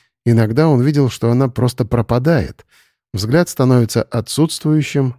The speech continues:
застывает в одной точке. Порой она даже не отвечала, когда он к ней обращался. У Нади началось то, чего Игорь и боялся.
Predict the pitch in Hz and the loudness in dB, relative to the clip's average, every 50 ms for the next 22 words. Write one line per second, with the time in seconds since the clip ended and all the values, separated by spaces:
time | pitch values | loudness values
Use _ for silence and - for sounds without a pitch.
0 | _ - 110 110 95 - 107 104 117 135 143 131 - 110 110 104 113 123 123 131 | _ -4 -2 -2 -2 -2 -2 -2 0 0 0 0 0 -2 -2 0 0 0 0 0
1 | 127 - 151 131 98 - - - - 71 - - _ _ _ _ _ _ _ _ | 0 0 0 0 0 -2 -8 -12 -12 -12 -12 -16 _ _ _ _ _ _ _ _
2 | - 104 110 123 131 127 120 123 120 117 123 110 113 117 120 120 117 - 113 113 | -2 0 2 4 4 4 4 2 2 2 0 0 2 2 2 2 0 0 -2 -4
3 | 107 - - 147 156 151 - - - 110 117 117 127 127 127 123 - - 135 127 | -4 -2 -2 -2 0 0 -2 -2 -4 -4 -2 0 0 0 0 -2 0 0 0 0
4 | 127 - 135 127 120 135 139 131 - - - 135 78 64 - - - - - - | 0 0 -2 -2 0 0 -2 -2 -4 -4 -4 -4 -4 -6 -8 -12 -14 -16 -18 -20
5 | _ _ _ _ _ _ _ _ _ _ _ 123 117 117 143 175 160 165 151 131 | _ _ _ _ _ _ _ _ _ _ _ 2 2 4 4 4 4 2 2 2
6 | 120 131 123 131 139 117 - - - 160 165 - - 123 120 131 127 - - 135 | 2 0 2 2 0 0 -2 -2 -2 -2 -2 0 0 0 2 2 0 0 -2 -2
7 | 135 127 131 127 123 - _ - 127 110 107 120 120 123 127 127 98 80 - - | 0 2 2 2 0 -2 _ -2 -2 0 2 2 2 2 2 0 0 -2 -6 -10
8 | - - 101 | -12 -14 -16